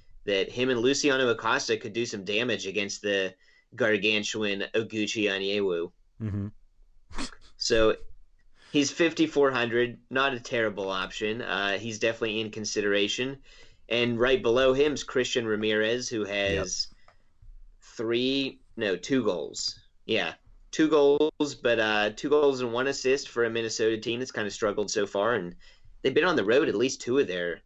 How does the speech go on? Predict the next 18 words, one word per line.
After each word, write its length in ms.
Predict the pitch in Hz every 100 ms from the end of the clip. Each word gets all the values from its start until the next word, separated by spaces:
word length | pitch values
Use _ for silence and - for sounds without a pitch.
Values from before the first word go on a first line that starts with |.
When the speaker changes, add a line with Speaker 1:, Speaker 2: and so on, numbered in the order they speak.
| _
Speaker 1:
four 300 | - 104 98
matches. 640 | 98 90 - 92 95 - - - - - - _ -
I 80 | 110
think 200 | 139 -
three 280 | 117 135
of 60 | 147
their 140 | 87
four 220 | 87 95 90
matches 340 | 90 87 -
have 80 | 92
been 140 | 87
on 100 | 85
the 80 | 80
road. 260 | 78 78 - - - - _ - - -
Speaker 2:
Um, 640 | 101 98 95 95 95 95 _
it, 240 | - 110 110
that's 180 | 104 -
correct. 440 | 104 85 - -